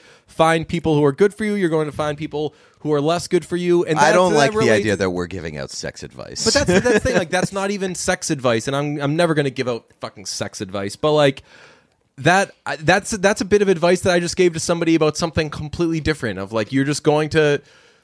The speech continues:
Speaker 1: different people and different act, and different interactions are going to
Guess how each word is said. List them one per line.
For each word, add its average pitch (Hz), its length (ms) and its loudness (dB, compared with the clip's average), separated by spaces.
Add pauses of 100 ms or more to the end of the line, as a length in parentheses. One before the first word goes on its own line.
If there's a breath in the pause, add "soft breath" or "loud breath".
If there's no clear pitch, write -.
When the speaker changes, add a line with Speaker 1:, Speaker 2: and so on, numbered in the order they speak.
(540 soft breath)
Speaker 1:
different 220 260 2
people 202 300 0
and 180 100 2
different 180 280 -2
act, 165 340 -6
and 143 300 -6
different 170 260 0
interactions 151 720 0
are 127 240 2
going 127 320 -2
to 123 600 0